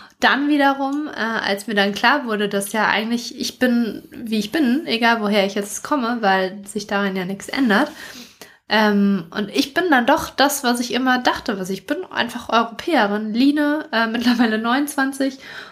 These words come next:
Und, ähm, ja, dann habe ich dann doch irgendwann ein Tränchen vergossen, <laughs> weil ich das einfach so schön fand, dass wir doch alle irgendwie zusammengehören.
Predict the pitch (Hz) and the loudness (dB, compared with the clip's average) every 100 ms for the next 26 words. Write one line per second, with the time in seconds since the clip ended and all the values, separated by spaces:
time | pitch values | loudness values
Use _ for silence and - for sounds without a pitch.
0 | - - 226 226 226 226 - 202 226 226 | -20 -6 -2 -2 -2 -6 -6 -2 -2 -2
1 | 226 226 240 _ _ _ _ - 415 302 | -6 -10 -18 _ _ _ _ -4 -2 -2
2 | - _ _ _ _ _ - 262 269 277 | -6 _ _ _ _ _ -8 2 2 2
3 | 294 277 262 262 208 208 202 202 202 285 | 0 0 0 -2 -4 -2 -2 -2 -4 -12
4 | 285 233 - 240 214 214 220 208 - 202 | -16 -10 -6 -4 -4 -6 -8 -10 -8 -4
5 | 226 - - 277 330 - 226 214 202 208 | -2 2 2 2 0 -4 0 2 2 0
6 | 247 240 196 202 226 - - - - _ | -2 -2 -2 0 0 -2 -12 -18 -20 _
7 | - 220 - 320 453 403 220 202 190 202 | -2 2 2 2 2 0 0 0 2 0
8 | 196 - 220 220 220 - 214 233 269 214 | 0 0 -2 -2 -2 0 0 0 -2 -2
9 | 226 240 269 320 - _ _ _ _ _ | -2 0 0 -2 -8 _ _ _ _ _
10 | _ - 277 269 202 170 180 170 180 190 | _ -6 0 2 2 -4 -6 -8 -10 -12